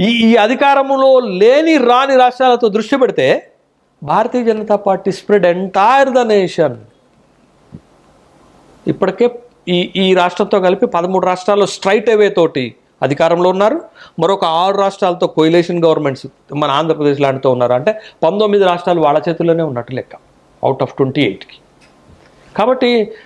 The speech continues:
ఒక ఈ విజయము భారతీయ జనతా పార్టీ ఆత్మవిశ్వాసాన్ని పెంచడమే కాదు, వాళ్ళ వ్యూహాలను మరింత బలోపేతం చేస్తుంది. గతంలో త్రిపుర సంస్థాగత బలం లేకపోయినా ఆ రాష్ట్రంలో అధికారంలోకి వచ్చారు, అస్సాం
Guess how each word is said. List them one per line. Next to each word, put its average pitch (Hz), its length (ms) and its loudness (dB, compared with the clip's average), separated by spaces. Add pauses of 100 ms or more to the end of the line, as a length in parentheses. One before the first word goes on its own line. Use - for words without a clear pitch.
(320)
ఒక 202 380 0 (480)
ఈ 226 320 2
విజయము 269 680 2 (180)
భారతీయ 214 320 -2
జనతా 202 260 -4
పార్టీ 175 360 -2
ఆత్మవిశ్వాసాన్ని 175 800 0
పెంచడమే 170 460 0
కాదు, 135 260 0 (160)
వాళ్ళ 147 160 0
వ్యూహాలను 202 1000 2 (260)
మరింత 202 300 0
బలోపేతం 165 540 0
చేస్తుంది. 131 300 -6 (320)
గతంలో 233 340 0
త్రిపుర 226 360 -2 (760)
సంస్థాగత 208 520 -2
బలం 180 320 0
లేకపోయినా 196 460 0
ఆ 185 100 4
రాష్ట్రంలో 170 360 -2
అధికారంలోకి 147 400 -2
వచ్చారు, 120 340 -4
అస్సాం 165 380 -2